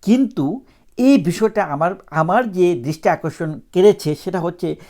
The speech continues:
এই জ্যাক সুলিভান, আমি গতদিনও বলেছি যে তিনি বাংলাদেশের দ্রুত নির্বাচনের জন্য কিন্তু কথা বলছেন। তিনি বলছেন যে বাংলাদেশে কীভাবে দ্রুত নির্বাচন দেওয়া যায় এই বিষয় নিয়ে জ্যাক সুলিভান জয়শঙ্করের সাথে কথা বলেছেন, অজিত ডোভালের সাথে কথা বলেছেন এবং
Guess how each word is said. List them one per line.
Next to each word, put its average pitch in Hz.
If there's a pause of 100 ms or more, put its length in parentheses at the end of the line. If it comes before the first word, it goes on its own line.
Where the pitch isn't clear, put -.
(200)
এই 294
জ্যাক 185
সুলিভান, 170
আমি 143
গতদিনও 233
বলেছি 185
যে 156
তিনি 220
বাংলাদেশের 170
দ্রুত 135
নির্বাচনের 160
জন্য 151
কিন্তু 143
কথা 160
বলছেন। 226 (240)
তিনি 226
বলছেন 233
যে 220
বাংলাদেশে 175
কীভাবে 190
দ্রুত 143
নির্বাচন 160
দেওয়া 170
যায় 190
এই 139
বিষয় 160
নিয়ে 262 (280)
জ্যাক 156
সুলিভান 196 (280)
জয়শঙ্করের 165
সাথে 156
কথা 165
বলেছেন, 151
অজিত 185
ডোভালের 151
সাথে 147
কথা 151
বলেছেন 143
এবং 180